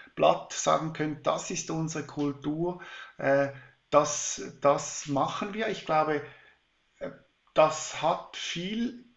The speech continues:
viele Hürden, die du nie, oder der ganze Change, den wir machen mussten, den musst du da nicht, hoffentlich nicht machen, weil du von Anfang an schon eine gewisse Kultur setzt. Nur, ich habe eine große Liebe und eine Überzeugung, wir hatten,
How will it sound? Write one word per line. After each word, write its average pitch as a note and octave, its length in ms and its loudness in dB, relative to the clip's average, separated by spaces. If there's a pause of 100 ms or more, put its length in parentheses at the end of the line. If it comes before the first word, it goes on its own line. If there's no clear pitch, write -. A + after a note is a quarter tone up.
(120)
viele G3 440 0
Hürden, G3+ 340 4
die F#3 140 -4
du E3+ 120 -2
nie, F3 220 0
oder F#3 160 4
der E3+ 180 4
ganze F3 600 4
Change, F3 500 4
den D#3+ 160 0
wir D3+ 100 -2
machen C#3+ 380 -2
mussten, - 560 -6 (680)
den D#3 200 4
musst D#3 340 -2
du C#3 80 -2
da C3 320 0
nicht, - 580 -4
hoffentlich D3 540 -2
nicht D#3+ 240 -4
machen, D3+ 380 -2
weil C#3+ 180 4
du C#3+ 60 0
von C3+ 180 -2
Anfang D3 380 -2
an C#3 180 0
schon C#3 180 -4
eine C3 80 -4
gewisse C3 400 -4
Kultur C3+ 640 -4 (380)
setzt. - 640 -8
Nur, F#3+ 400 2 (400)
ich G#3 220 -2
habe D3+ 240 4
eine C#3+ 340 2
große F#3 460 2
Liebe F3 420 2
und E3 80 0
eine D#3 80 0
Überzeugung, D#3 720 0 (300)
wir E3 180 4
hatten, D#3+ 460 2